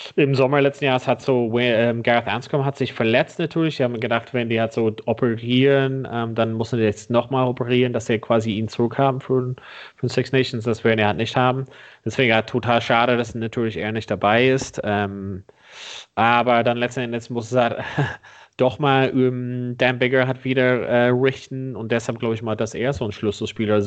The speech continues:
wird. Für den, ähm, muss halt extrem viel Verantwortung quasi letzten Endes übernommen. Ähm,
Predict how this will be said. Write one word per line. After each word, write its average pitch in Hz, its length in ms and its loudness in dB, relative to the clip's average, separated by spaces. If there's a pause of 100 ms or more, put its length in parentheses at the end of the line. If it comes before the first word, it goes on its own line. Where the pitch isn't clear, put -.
(160)
wird. 107 280 2 (360)
Für 113 160 0
den, 113 440 4
ähm, 104 480 0 (280)
muss 113 140 -2
halt 110 120 4
extrem 117 520 0
viel 113 200 -2
Verantwortung 131 540 -2
quasi 120 320 2
letzten 117 280 0
Endes 110 260 -2
übernommen. 113 540 0 (480)
Ähm, 107 840 2